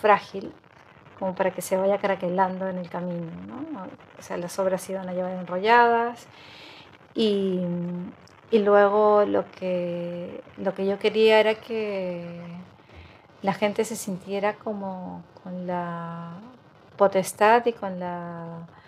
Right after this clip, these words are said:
eh, casi con la invitación exprofesa del artista para que dibu-, para que rayen sobre las pinturas. Yo empecé con grafitis como tipo,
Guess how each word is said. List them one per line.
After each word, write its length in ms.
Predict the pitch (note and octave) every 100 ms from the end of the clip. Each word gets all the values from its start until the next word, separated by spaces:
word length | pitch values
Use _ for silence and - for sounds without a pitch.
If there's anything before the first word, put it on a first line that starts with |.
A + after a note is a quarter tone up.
| - - - _ _ - _ _ -
eh, 160 | G3 F#3
casi 300 | - G#3+ A#3
con 340 | A3+ - A3 G3+
la 40 |
invitación 920 | F#3+ F#3 F#3 F3+ - A3+ A#3 A#3 A#3 -
exprofesa 640 | - - - F#3 A3 A3
del 160 | A#3 G3+
artista 500 | F#3 - G#3+ - B3+
para 180 | G#3+ F#3+
que 720 | - F#3+ F#3 F3+ F3 E3+ E3+ E3+ - - - - - - A3+ A3
dibu-, 360 | G3+ A3 A#3 -
para 180 | - G3
que 140 | G3 G3
rayen 580 | B3 B3+ A3 F#3+ F#3
sobre 380 | F3+ F#3+ F3+ F3+
las 140 | F3+ -
pinturas. 600 | F#3+ F3+ G#3 F#3 F3+ E3+ - _ _ _ _
Yo 320 | G#3+ B3 E4
empecé 560 | F#4+ D#4 A3+ - C4+ D4
con 1040 | E4 E4 D4 A#3+ G#3 F#3 F3+ F3 F3 F#3+ - -
grafitis 600 | G#3+ G3+ - B3 C4+ C4+
como 920 | B3 A3+ G3+ F3+ F3 F3 E3+ D#3+ E3 D3+ - -
tipo, 680 | - F#3+ G#3+ G3+ F3+ E3 E3+